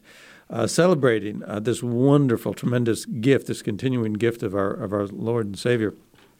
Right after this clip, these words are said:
Uh, this event is gonna be held at Saint Norbert's Catholic Church in Florissant, and it's gonna be on December tenth. If you want information, for example, you can simply call, uh, call this,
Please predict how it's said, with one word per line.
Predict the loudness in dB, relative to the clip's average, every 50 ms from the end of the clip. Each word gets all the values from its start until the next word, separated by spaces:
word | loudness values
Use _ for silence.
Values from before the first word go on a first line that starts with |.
| _ _ _ _ _ _ -14 -8 -4
Uh, | 0 2
this | 2 2 2 2
event | 4 4 4 4 4 2 -2 -10 -20 -20 -20 -20 -20 -8 -2
is | -2 0 4
gonna | 4 4 4
be | 4 4 4
held | 6 6 6 6 4
at | 2 0
Saint | 2 0 0 0 2
Norbert's | 2 4 4 4 6 4 4 2 2 -2
Catholic | -2 0 0 0 -2 -4 -8 -4
Church | 0 2 2 2 2 0 -4 -2
in | 0 0 0 0
Florissant, | -2 -4 0 4 4 4 4 4 2 0 0 -2 -6 -18 -20 -20 -20 -20 -18 -10 -6
and | -6 -6
it's | -4 0
gonna | 2 2 2
be | 2 0 -2 -2 0
on | 2 4 4 4 4 4
December | 2 0 0 -2 -2 -2 -2
tenth. | -2 0 2 2 2 2 -2
If | -4 -4 -2
you | -2 -2
want | 0 0 0
information, | 0 -2 -2 -4 -2 2 2 2 2 2 0 0 -2 -2 -6 -18 -20 -20 -14 _
for | -4 -2
example, | 2 2 2 4 6
you | 6 6 6
can | 4 2 2 0 0
simply | -2 -4 -2 0 0 0
call, | 0 2 2 4 6 6 6 6 4 2 -2 -20 -20 -20 -16 -6 0
uh, | 2 4 4 4 4 4
call | 4 4 4 4
this, | 4 4 2 2 0 -6